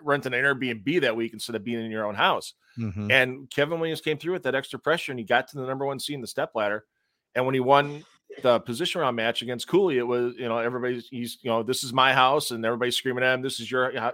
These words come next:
Speaker 1: know, all the fans, 'This is your house,'" that type of thing. And Sam just built on that, and he did it quietly.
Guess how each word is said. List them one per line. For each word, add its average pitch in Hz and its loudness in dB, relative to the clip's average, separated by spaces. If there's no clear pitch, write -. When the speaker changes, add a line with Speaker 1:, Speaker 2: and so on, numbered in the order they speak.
Speaker 1:
know, 120 -6
all 120 2
the 117 -6
fans, 127 2
'This 127 -4
is 110 -8
your 135 2
house,'" 127 2
that 131 -2
type 131 -6
of 127 -14
thing. 151 -6
And 107 -8
Sam 139 -2
just 170 -10
built 147 0
on 117 0
that, 110 -4
and 120 -4
he 127 -6
did 143 0
it 170 0
quietly. 127 2